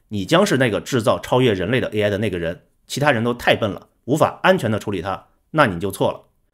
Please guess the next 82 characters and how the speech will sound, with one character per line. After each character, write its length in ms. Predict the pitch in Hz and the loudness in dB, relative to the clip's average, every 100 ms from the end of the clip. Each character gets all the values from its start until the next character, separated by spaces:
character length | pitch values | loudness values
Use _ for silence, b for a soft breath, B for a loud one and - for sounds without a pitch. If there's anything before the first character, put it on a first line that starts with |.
| _ | _
显 180 | - 113 | 0 4
然 120 | 104 | 6
呢， 140 | 147 - | 4 2
也 160 | - 143 | -4 -4
是 120 | 151 | 2
在 160 | 135 92 | 2 4
阴 180 | 127 135 | 2 0
阳 220 | 92 101 | 0 -2
open 240 | 117 107 98 | -6 -2 -2
A 100 | 90 | -2
I。 180 | - _ _ _ _ _ _ _ | -4 _ _ _ _ _ _ _
文 100 | 131 | 2
章 140 | 185 196 | 4 6
中 160 | 196 | 6
耐 100 | 202 | 6
人 120 | 139 | 4
寻 160 | 147 107 | 2 0
味 120 | 143 | 0
的 140 | 95 73 | 0 -2
还 140 | 113 | 0
有 120 | 113 | 0
伊 100 | 95 | 0
利 80 | 113 | 0
亚 100 | 117 | 0
苏 140 | 92 110 | -2 -8
斯 100 | - | -8
科 140 | 98 | -6
维 60 | 98 | -6
尔。 140 | - _ _ _ _ _ - | -6 _ _ _ _ _ -2
要 120 | 160 | 0
知 100 | 156 | 4
道 100 | 165 | 4
啊， 120 | 87 | 4
对 160 | 104 135 | 2 0
于 60 | |
马 160 | 147 80 | 0 -2
斯 100 | - | -2
克 140 | - | 2
而 160 | 110 95 | 2 2
言， 240 | 80 - _ | -2 -6 _
伊 100 | 135 | -2
利 80 | 151 | 2
亚 100 | 117 | 0
苏 160 | - | 0
斯 240 | 135 - - | -6 -6 -10
科 120 | - 143 | -2 2
维 60 | |
尔 220 | 120 - - | 2 -2 -12
可 220 | - 90 | -10 -2
谓 120 | 113 | 0
是 100 | 120 | 0
他 140 | 107 107 | -2 -4
最 240 | - 147 | -2 -2
看 160 | - 113 | 0 -2
好 140 | 92 | -4
的 60 | - | -8
科 140 | - | -2
学 60 | 101 | 0
家 100 | 98 | 0
之 140 | 98 | -2
一。 240 | 101 - _ _ _ _ _ _ | -6 -10 _ _ _ _ _ _
二 100 | 175 | 4
零 100 | 190 | 6
一 60 | 226 | 6
五 80 | |
年， 240 | 113 95 - | 6 2 0
为 100 | 143 | 0
了 60 | 113 | 0
把 160 | 98 | 0
伊 100 | 85 | 0
利 80 | 120 | 2
亚 100 | 120 | 2
苏 140 | 98 113 | 0 -6
斯 80 | |
科 100 | - | -4
维 60 | 113 | -2
尔 120 | 82 | 0
挖 100 | 98 | 0
到 80 | 117 | 0
open 240 | - 107 107 | -2 -2 0
A 80 | |
I， 220 | 107 - | 0 -2